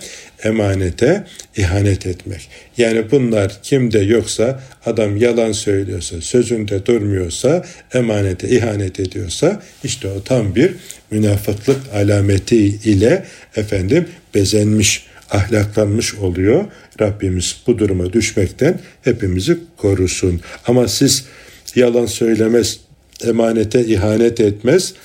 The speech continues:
sözünüzde durursanız devam ediyor sevgili peygamberimizin uyarıları ve gözlerinizi harama çevirmezseniz, harama gözcülük etmezseniz işte sizi cennete götüren erdemler,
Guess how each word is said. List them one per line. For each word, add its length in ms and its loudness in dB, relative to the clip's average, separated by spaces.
sözünüzde 760 -2
durursanız 840 0
devam 360 0
ediyor 320 0
sevgili 420 2
peygamberimizin 800 -2
uyarıları 720 0
ve 100 0
gözlerinizi 1080 0
harama 580 2
çevirmezseniz, 1160 2
harama 380 2
gözcülük 640 0
etmezseniz 1000 0
işte 280 -2
sizi 340 0
cennete 500 0
götüren 680 0
erdemler, 580 0